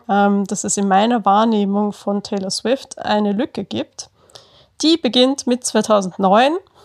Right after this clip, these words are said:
und endet mit Shake It Off. Und deswegen hatten wir uns gedacht, dass die liebe Melissa uns von einem bestimmten Drama erzählen wird, das die Swifties unter euch bestimmt vielleicht schon sehr gut kennen.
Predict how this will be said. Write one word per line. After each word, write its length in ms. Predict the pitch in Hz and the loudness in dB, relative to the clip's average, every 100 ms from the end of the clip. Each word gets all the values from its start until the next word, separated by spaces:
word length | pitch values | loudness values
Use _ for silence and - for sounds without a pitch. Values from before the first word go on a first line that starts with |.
| - - - _ | -20 -20 -20 _
und 180 | 214 - | -4 0
endet 600 | 226 269 214 226 262 269 | 0 2 2 0 -2 -4
mit 300 | 208 208 - | -4 -2 -2
Shake 240 | 202 196 | -4 -4
It 100 | 196 | -8
Off. 320 | - - - _ _ _ - - _ _ _ | -8 -12 -18 _ _ _ -20 -20 _ _ _
Und 640 | 208 208 214 214 202 - | 2 4 6 2 -2 0
deswegen 440 | 277 - 214 233 226 | 0 2 0 2 -2
hatten 300 | - 214 196 | -2 -2 0
wir 140 | 302 | 2
uns 160 | 233 - | 0 -2
gedacht, 400 | 180 202 - - | 0 0 0 -10
dass 80 | |
die 140 | - 233 | -6 -4
liebe 180 | 233 202 | 0 0
Melissa 580 | 196 302 - 208 254 254 _ _ - | 0 0 2 2 2 -2 _ _ -10
uns 180 | 226 208 | -6 -6
von 160 | - 190 | -4 -4
einem 180 | 202 | -4
bestimmten 460 | 190 - 233 185 196 | -4 -6 -4 -6 -8
Drama 540 | 180 185 202 208 220 | -8 -2 2 4 2
erzählen 580 | 233 233 - 220 240 233 | -2 -6 -4 -2 -2 -2
wird, 260 | 254 320 - - - - - | -4 -4 -8 -20 -20 -20 -12
das 180 | - 214 | -6 -6
die 120 | - | -4
Swifties 500 | 208 - 277 - 196 | -6 -6 -10 -8 -6
unter 240 | 208 - 190 | -4 -4 -2
euch 220 | 196 - | -4 -6
bestimmt 500 | 208 - 220 208 - _ _ _ _ _ _ _ _ _ | -8 -4 -4 -4 -10 _ _ _ _ _ _ _ _ _
vielleicht 560 | - 220 240 - - - | -8 -6 -6 -8 -10 -4
schon 160 | 233 214 | -2 -2
sehr 260 | - 262 | 0 0
gut 240 | 269 285 - | 0 -8 -6
kennen. 320 | 269 277 | -4 -2